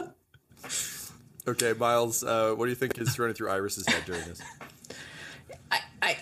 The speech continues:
Speaker 2: I will w-, definitely wanna keep her on side and not attack <laughs> or stop Ridley, 'cause I don't want him to go bestial. So, um, pretty sure I just try to, like,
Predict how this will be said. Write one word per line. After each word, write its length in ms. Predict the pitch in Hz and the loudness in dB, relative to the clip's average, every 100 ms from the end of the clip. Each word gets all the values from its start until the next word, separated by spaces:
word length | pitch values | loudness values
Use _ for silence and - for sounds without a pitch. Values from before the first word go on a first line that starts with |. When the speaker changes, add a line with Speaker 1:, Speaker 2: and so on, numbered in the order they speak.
| 220 | 6
Speaker 2:
I 260 | 196 190 | 8 8
will 200 | 175 190 180 165 - - | 6 6 4 0 -4 0
w-, 320 | 180 175 190 | 2 6 4
definitely 760 | 190 170 180 170 170 208 185 175 | 4 4 6 6 6 8 10 10
wanna 240 | 165 160 | 10 8
keep 340 | 190 - 202 139 | 6 6 4 4
her 240 | - 180 | 6 8
on 300 | 165 165 170 | 8 8 8
side 460 | 170 - 156 165 151 | 8 8 10 10 8
and 200 | - 156 | 8 8
not 280 | 156 156 - - - - | 8 8 4 0 -8 4
attack 680 | 190 165 - 156 175 - - - - - | 4 6 4 4 4 2 -2 -2 -20 -20
<laughs> 220 | _ - | _ 6
or 380 | 311 285 262 233 | 8 10 10 10
stop 360 | - 190 175 | 8 6 8
Ridley, 320 | 180 165 190 226 | 6 8 8 8
'cause 360 | 190 175 - - | 6 6 2 -2
I 120 | - 165 | 4 8
don't 260 | 170 143 | 8 6
want 220 | 117 143 | 6 6
him 140 | 170 156 | 6 4
to 100 | 160 | 2
go 320 | - 143 143 - - _ - | 6 6 4 -2 -20 _ -4
bestial. 600 | 117 156 - - - 403 - - - - - - - - - - - | 0 2 2 4 4 4 -2 -16 -14 -10 -10 -10 -12 -10 -10 -12 -10
So, 720 | - - 339 320 294 285 - - | 0 8 12 12 12 10 8 4
um, 520 | 254 262 269 269 262 - - - | 8 10 12 10 8 6 -6 6
pretty 200 | 381 381 | 10 10
sure 200 | 359 302 | 10 8
I 120 | 269 | 8
just 240 | 220 254 | 8 6
try 140 | - 240 | 8 8
to, 260 | 214 202 143 | 10 8 8
like, 360 | 180 175 - | 4 4 0